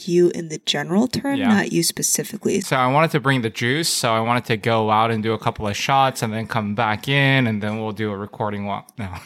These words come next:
Speaker 2: <laughs> I'm
Speaker 1: Yeah.
Speaker 2: kidding. I had to work, uh, late tonight, and I'm just not getting off. I thought maybe recording after work rather than recording before I go into work may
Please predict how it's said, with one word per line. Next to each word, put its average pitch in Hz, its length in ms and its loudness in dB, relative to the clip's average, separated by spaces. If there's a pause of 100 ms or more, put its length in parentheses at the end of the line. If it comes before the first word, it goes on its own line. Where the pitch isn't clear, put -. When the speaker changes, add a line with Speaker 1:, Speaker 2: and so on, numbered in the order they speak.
Speaker 2:
<laughs> 143 140 4 (120)
I'm 139 180 2
Speaker 1:
Yeah. - 60 -2
Speaker 2:
kidding. 101 240 -2 (380)
I 120 80 0
had 131 140 0
to 139 100 2
work, 113 320 2 (100)
uh, 104 260 2
late 107 240 -2
tonight, 110 340 2 (180)
and 104 220 2
I'm 104 100 2
just 110 220 -2
not 117 160 2
getting 113 220 2
off. 104 380 0
I 120 260 0
thought 120 260 2
maybe 120 340 2
recording 117 800 0 (360)
after 110 420 0
work 160 420 -2 (280)
rather 113 220 2
than 107 580 0
recording 113 440 0
before 104 280 0
I 104 60 2
go 110 240 2
into 107 200 -2
work 98 280 -6
may 104 480 -4